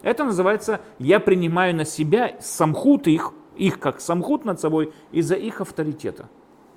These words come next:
С другой стороны, у нас есть фор-, самхут формальный, так я его называю, формальный самхут.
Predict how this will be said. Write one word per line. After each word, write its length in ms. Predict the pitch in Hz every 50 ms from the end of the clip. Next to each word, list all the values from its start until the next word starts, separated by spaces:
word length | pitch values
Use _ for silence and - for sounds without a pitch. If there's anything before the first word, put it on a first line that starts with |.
| _ - - - - _ - - - - - - _ _ _ _ _ -
С 80 | 117 113
другой 380 | 113 135 139 127 208 269 330
стороны, 480 | 320 - 240 196 175 156 147 143 147 147
у 100 | 123 127
нас 260 | 135 175 233 233 -
есть 200 | 214 208 208 -
фор-, 400 | - - 170 151 143 131 127 127
самхут 440 | 127 - 135 135 127 - 196 202 196
формальный, 720 | - - - 151 143 147 143 131 117 107 95 90 80 80 76 -
так 160 | 101 104 -
я 80 | 95
его 100 | 92 92
называю, 360 | 90 90 92 101 87 85 82 85
формальный 480 | - - 107 117 123 123 113 101 98
самхут. 420 | - - 87 85 - - - -